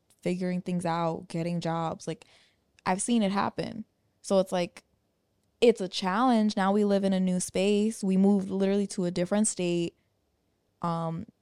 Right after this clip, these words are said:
grateful to family who kinda helped us get that step up. And that's also why I think we were both very optimistic when we got engaged. You know, I said yes 'cause obviously I wanted to marry you. We've been together for years.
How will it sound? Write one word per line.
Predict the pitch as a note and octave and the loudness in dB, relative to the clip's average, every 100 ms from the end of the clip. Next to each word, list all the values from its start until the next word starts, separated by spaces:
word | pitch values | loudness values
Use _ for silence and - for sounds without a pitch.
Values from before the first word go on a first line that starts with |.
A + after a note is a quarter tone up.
| G#3 | -8
grateful | G3 F#3 F#3+ G3+ | 0 2 2 -2
to | - G#3 | -2 -6
family | - E3+ F3 F3 F3 F3 | -4 -2 -2 -2 -4 -4
who | F3+ F3 F#3 E3+ E3+ E3 - | -6 -4 -2 -2 -2 -4 -8
kinda | - F3+ E3 | -8 -6 -6
helped | - G3+ G3 F3+ | -2 0 0 -2
us | F3 | -4
get | - E3+ | -6 -6
that | E3+ E3 | -6 -6
step | - F3 - | -8 -8 -4
up. | A#3 G#3+ A3 - _ _ _ _ _ _ _ - | 0 0 0 -8 _ _ _ _ _ _ _ 0
And | G#3 | 4
that's | A3 A#3 - | 4 4 4
also | G3+ A#3+ A#3 | 6 6 4
why | G#3+ G3+ G3 | 4 4 4
I | G3 | 2
think | G3 G3 | -2 -2
we | G#3 | -2
were | G3 F#3+ | 0 0
both | F#3+ F#3+ F#3+ - | 0 0 -2 -4
very | F#3+ F3 F3+ F3+ E3+ F3 - _ _ _ _ _ _ _ _ - - | -2 0 -2 -2 -4 -6 -10 _ _ _ _ _ _ _ _ -6 -2
optimistic | G3+ - F3+ F3+ - A3+ - | 0 0 -2 -2 0 0 -2
when | G#3+ F#3+ | -2 0
we | F#3+ | 2
got | F#3+ F#3 | 2 0
engaged. | F#3 F3 G3 A#3 - - | 0 0 -2 -4 -8 -4
You | F#3+ | 0
know, | F#3+ | 2
I | F3+ | 0
said | G3+ G3+ | -2 -2
yes | F3 F3 | -4 -4
'cause | - - | -6 -6
obviously | F#3 F3+ F3 E3+ F3 - | -4 -4 -4 -8 -8 -8
I | F3 | -6
wanted | F3 F3 F3 | -6 -6 -6
to | E3+ | -6
marry | E3 E3 | -4 -4
you. | F3 F3 | -6 -6
We've | F3 | -6
been | F3 | -6
together | F#3 E3+ | -6 -6
for | E3+ | -6
years. | F3 E3+ E3+ F3 | -6 -4 -4 -6